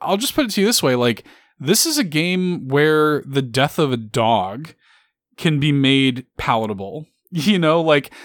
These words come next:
like, normally that's the kind of thing that would, like, break your heart, but Missile is so unfailingly loyal and so, like, just completely selfless, only cares about his, his owner,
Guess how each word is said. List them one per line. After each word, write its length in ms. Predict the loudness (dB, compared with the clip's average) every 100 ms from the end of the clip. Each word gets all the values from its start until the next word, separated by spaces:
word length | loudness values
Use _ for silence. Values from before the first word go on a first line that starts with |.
| -2
like, 180 | 0 2
normally 460 | 2 4 4 2 2
that's 160 | 0
the 80 | -2
kind 160 | -2 -2
of 100 | 0
thing 160 | 0
that 100 | 0
would, 140 | 0 0
like, 240 | 0 0
break 260 | 0 0 0
your 120 | 0
heart, 200 | 2 0
but 80 | 0
Missile 360 | 0 0 0 0
is 120 | 0
so 340 | 2 2 2 0
unfailingly 1000 | -2 -2 -6 -2 2 2 2 2 2 2
loyal 760 | 0 0 0 2 2 2 0 -4 -16 -16 -2
and 220 | 0 2
so, 360 | 0 2 2 2
like, 440 | 2 0 0 -6 _ _ _
just 480 | -8 0 2 2 -2 -8 _ _ _ _ _ _ _ _ _ _ _ -8
completely 640 | -2 -2 0 0 0 0
selfless, 760 | 0 0 0 -2 -8 -6 -4 -6 _
only 380 | 0 2 4 2
cares 320 | 2 0 0
about 440 | 0 0 -2 -4 -4
his, 400 | -2 0 -2 -4
his 240 | -2 -2 0
owner, 380 | -2 -4 -8